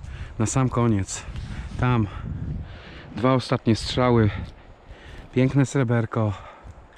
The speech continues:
piękny półtoraczek, grosz pruski.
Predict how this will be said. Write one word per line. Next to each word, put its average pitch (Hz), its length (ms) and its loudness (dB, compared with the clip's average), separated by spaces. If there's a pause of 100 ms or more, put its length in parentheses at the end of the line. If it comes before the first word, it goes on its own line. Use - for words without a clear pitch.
(920)
piękny 131 400 4 (1700)
półtoraczek, 117 640 2 (2500)
grosz 131 320 2
pruski. - 500 0